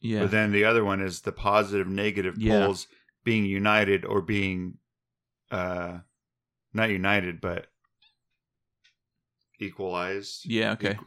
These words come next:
Speaker 2: you know.
Speaker 1: Balanced.
Speaker 2: Balance, yeah, balancing those poles.
Speaker 1: Oh, we love
Speaker 2: It's the
Speaker 1: balancing poles.
Speaker 2: perfecting. And they even have the, he even shows the,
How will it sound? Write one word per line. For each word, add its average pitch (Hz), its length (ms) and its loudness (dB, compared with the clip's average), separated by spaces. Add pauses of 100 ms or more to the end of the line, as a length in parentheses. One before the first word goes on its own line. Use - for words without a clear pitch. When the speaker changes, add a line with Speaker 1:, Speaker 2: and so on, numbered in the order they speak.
Speaker 2:
you 107 180 -2
know. 87 300 -6
Speaker 1:
Balanced. 104 600 -2
Speaker 2:
Balance, 101 640 2
yeah, 95 280 -2
balancing 92 680 0
those 87 220 -6
poles. 92 760 -6 (1300)
Speaker 1:
Oh, 92 120 -4
we 98 80 2
love 104 180 2
Speaker 2:
It's - 40 -10
the 104 60 2
Speaker 1:
balancing 104 360 2
poles. 107 300 2
Speaker 2:
perfecting. 95 640 -2 (1700)
And 104 200 -2
they 110 160 4
even 107 200 2
have 98 380 0
the, 95 300 0
he 107 220 -4
even 104 180 -2
shows 101 440 0
the, 90 360 -2